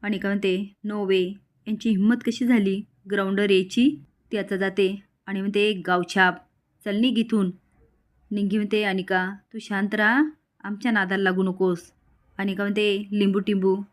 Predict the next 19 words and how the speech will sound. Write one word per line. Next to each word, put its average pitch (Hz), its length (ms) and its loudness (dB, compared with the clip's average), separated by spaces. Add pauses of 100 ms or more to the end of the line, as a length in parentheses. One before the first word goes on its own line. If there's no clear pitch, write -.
कच्चं 202 280 -6
लिंबू, 185 400 0 (340)
चल 196 160 -4
निघ." 254 160 0 (520)
निंगी 202 240 -2
म्हणते, 202 340 -2 (180)
"आता 208 160 -6
बघू 220 240 0
ना 214 220 4 (320)
कोण 240 200 -4
कच्चं 208 280 -4
लिंबू 196 280 2
आहे." 180 320 2 (460)
अनिका 208 260 -4
म्हणते, 202 340 0 (160)
"निघ 233 240 2
आता, 202 360 0 (240)
निघून 226 340 4
जा." 196 240 4